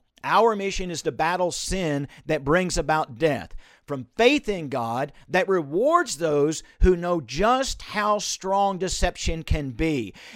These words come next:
and who comprehends and understands the process of sin.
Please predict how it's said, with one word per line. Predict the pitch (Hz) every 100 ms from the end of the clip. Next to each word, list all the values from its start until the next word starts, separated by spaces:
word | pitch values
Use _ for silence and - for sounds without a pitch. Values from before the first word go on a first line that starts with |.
| -
and | 170 170
who | 180
comprehends | - 220 254 220 202 214 214 196
and | 185
understands | 180 196 190 185 - 190 196 151 147 - - -
the | 170 170
process | - 147 147 165 226 254 - - 202 196 196 -
of | 180 175
sin. | - - 208 156 127